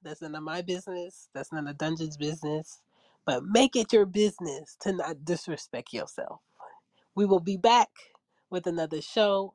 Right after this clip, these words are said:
on the thirtieth. Happy birthday to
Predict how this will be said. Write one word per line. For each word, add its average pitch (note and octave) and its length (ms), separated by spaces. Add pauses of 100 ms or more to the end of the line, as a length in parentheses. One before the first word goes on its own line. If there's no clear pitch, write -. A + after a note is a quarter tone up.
on E3 140
the C#3+ 220
thirtieth. G#3 480 (760)
Happy F#3 340
birthday F#3 720 (480)
to D#3 400